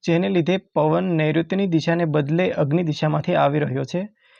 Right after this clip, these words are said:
એટલે કે તે સાયક્લોનને લીધે ગુજરાતમાં ભારેથી અતિ ભારે વરસાદની આગાહી હવામાન વિભાગે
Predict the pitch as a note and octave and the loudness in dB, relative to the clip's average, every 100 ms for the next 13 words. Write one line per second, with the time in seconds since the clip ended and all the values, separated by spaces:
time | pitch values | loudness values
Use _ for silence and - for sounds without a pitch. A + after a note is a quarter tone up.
0 | _ _ F3+ E3+ G3+ G3 G#3+ G#3+ G#3 - | _ _ -4 0 -2 0 -2 0 -2 2
1 | E3+ E3 F#3 G3 G#3 G3 E3 F#3 F3 D3 | 0 2 -2 0 0 2 2 0 0 0
2 | D3 D#3 F3+ E3+ C3 B2+ C#3+ F#3 F#3 - | 2 2 2 0 0 0 2 0 -4 -8
3 | _ _ _ - A3 G#3 D#3 G3+ D3+ C3+ | _ _ _ -6 -2 -2 0 -2 0 2
4 | E3+ D#3 C3 D#3 D3+ F#3 - _ _ _ | 2 0 -2 -4 -2 -6 -8 _ _ _
5 | _ _ D3+ C#3+ D#3+ D3+ G3 D#3 - _ | _ _ -2 2 2 2 0 -2 -6 _
6 | _ _ _ _ C#3+ C#3+ D#3 G3 E3 C#3+ | _ _ _ _ -2 2 2 2 2 2
7 | D3+ E3 | 2 0